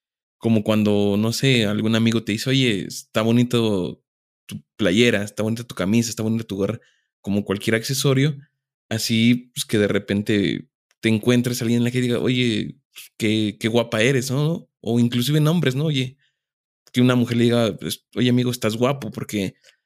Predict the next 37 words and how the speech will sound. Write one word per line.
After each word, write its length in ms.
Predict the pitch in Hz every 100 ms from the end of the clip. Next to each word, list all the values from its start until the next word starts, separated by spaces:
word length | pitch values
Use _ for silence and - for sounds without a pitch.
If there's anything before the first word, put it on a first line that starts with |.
| _
a 100 | 110
mí 100 | 123
me 120 | 139 139
ha 60 |
tocado 420 | 139 135 131 131
que 100 | -
algunas 380 | 107 107 113 -
amigas 500 | 123 139 131 127 151
sí 480 | - - - - 175
le 200 | 147 113
dicen 300 | 117 120 113
así 200 | 101 -
a 40 | 98
los 200 | 98 107
hombres, 320 | 107 101 -
¿no? 260 | 104 147 - _ _ _ _ -
Acá 580 | - 101 104 104 95 92
se 120 | 110
le 100 | 104
acercan 460 | 104 117 123 127 120
con, 460 | 98 78 58 64 -
con 180 | 98 101
esta 480 | 107 - 127 113 101
como 460 | - 65 65 131 - _ _ _ -
naturalidad, 680 | 104 104 101 104 101 117 120
con 140 | 95
esta 200 | 113 113
confianza 480 | 123 117 120 117 131
de 100 | 107
poder 320 | - 104 110
decirle, 360 | 110 117 117 117
"Oye, 280 | 143 156 151
amigo, 280 | 143 147 151
estás 220 | 147 143
bien 160 | 151 151
guapo, 360 | 127 127 113 120
¿eh?". 180 | 180